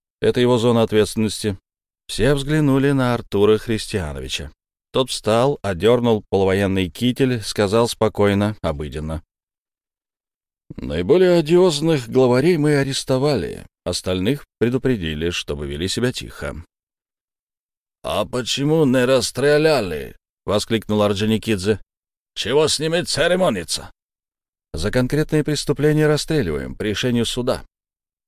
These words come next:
тем же обыденным, почти скучным тоном ответил Артузов. "Они это знают, поэтому всё выполнят". Разъезжались на отдельных машинах. Сталин ехал с Молотовым и Орджоникидзе.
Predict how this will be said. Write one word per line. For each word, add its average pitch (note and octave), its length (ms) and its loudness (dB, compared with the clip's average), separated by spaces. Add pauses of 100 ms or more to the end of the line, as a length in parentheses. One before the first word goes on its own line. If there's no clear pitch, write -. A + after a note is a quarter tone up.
(140)
тем G2+ 200 -2
же G2+ 120 0
обыденным, G2 420 0
почти F2+ 340 -6
скучным G2 520 -6
тоном A#2+ 380 0
ответил G#2+ 500 -2
Артузов. E2+ 500 -6 (380)
"Они C3+ 260 2
это F3+ 200 0
знают, A2+ 480 0
поэтому A#2+ 420 0
всё A#2+ 280 0
выполнят". F2+ 540 -2 (1400)
Разъезжались B2 840 0
на A2+ 180 2
отдельных F#2 560 -2
машинах. - 680 -10
Сталин C#3+ 420 0
ехал C#3 360 2
с - 120 -8
Молотовым A#2 540 2
и A2 140 -4
Орджоникидзе. G#2 800 -4